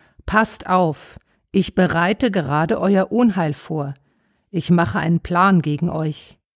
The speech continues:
Kehrt um, jeder von seinem falschen Weg.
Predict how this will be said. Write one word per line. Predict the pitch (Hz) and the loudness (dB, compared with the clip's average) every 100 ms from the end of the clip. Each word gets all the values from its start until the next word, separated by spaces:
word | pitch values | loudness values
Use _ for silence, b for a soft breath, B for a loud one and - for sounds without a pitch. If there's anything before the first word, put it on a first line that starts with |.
| _ _ _ _ | _ _ _ _
Kehrt | - 185 185 | 0 0 0
um, | - 233 160 143 _ _ _ _ | 2 2 2 0 _ _ _ _
jeder | 185 214 220 214 | 2 4 4 0
von | 214 185 | 2 2
seinem | 185 180 185 | 4 2 2
falschen | - 160 160 - 180 | -2 -6 -6 0 0
Weg. | 151 156 - - | 0 -4 -6 -20